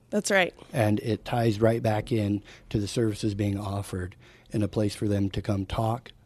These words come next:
Speaker 2: about their problems and their struggles and their relations to the community, uh, through their work.
Speaker 1: Yes, exactly. So the Coffee Break Project, uh, essentially took those members and we, we started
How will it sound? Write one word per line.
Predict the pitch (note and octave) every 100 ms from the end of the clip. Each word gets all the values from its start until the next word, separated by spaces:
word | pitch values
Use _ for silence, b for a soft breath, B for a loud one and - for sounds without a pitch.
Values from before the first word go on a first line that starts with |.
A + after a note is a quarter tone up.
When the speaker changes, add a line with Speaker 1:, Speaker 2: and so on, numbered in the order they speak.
| -
Speaker 2:
about | G#2+ G2 F#2+
their | F2+
problems | - A#2+ A2 A#2 A2
and | G2+
their | F#2
struggles | - - G#2 G#2+ G2+ - - b b -
and | G2 F#2 F#2+
their | G2
relations | G2+ G2+ G#2 - G2+ -
to | F#2+
the | F#2+
community, | G#2+ G#2+ A#2 A2+ A2 G#2+ A2 b b b -
uh, | G2 F#2+ G2 - -
through | A#2
their | G#2 G2+
work. | F#2+ G2 - - - -
Speaker 1:
Yes, | - - -
exactly. | G#3 - F3 - - G#3
So | A3 B3+ A#3
the | A#3
Coffee | C#4 C#4 D#4
Break | C4+ A3 -
Project, | G#3+ G3+ G#3+ G3+ G3+ - -
uh, | G#3 F#3+
essentially | F#3+ C4+ D#4 - C#4 A#3 A#3+ - b b b b -
took | G#3 G#3 - _ _ -
those | A#3 A#3 C4
members | A#3 F#3 F#3 A#3+ C#4
and | A#3
we, | G#3+ G#3 G3 - _ _
we | A3+ G#3+
started | - - G#3+ G#3